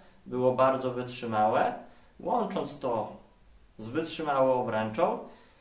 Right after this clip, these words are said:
mamy naprawdę, naprawdę solidne koło, zaplecione na trzy krzyże i takiemu kołu nie powinno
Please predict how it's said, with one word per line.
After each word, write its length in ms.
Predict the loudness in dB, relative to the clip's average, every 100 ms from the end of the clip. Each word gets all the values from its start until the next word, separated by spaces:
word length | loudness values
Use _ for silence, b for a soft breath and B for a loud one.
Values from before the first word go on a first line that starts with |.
| B
mamy 380 | 0 2 0 0
naprawdę, 540 | 0 0 0 -2 -2
naprawdę 720 | -2 -2 0 0 0 0 -4
solidne 580 | -6 -6 -4 -4 -4 -4
koło, 720 | -2 2 4 4 0 -2 -6 -8
zaplecione 640 | -4 -2 -4 -6 -6 -4
na 200 | -4 -4
trzy 260 | -6 -10 -12
krzyże 600 | -10 -6 0 2 2 0 B B B B B _ -8
i 320 | -6 -6 -6
takiemu 520 | -8 -6 -2 -2 -2
kołu 580 | 2 4 4 0 -2 -10 -16 -8
nie 140 | -6
powinno 840 | -4 -4 -4 -4 -2 -2 -2 -4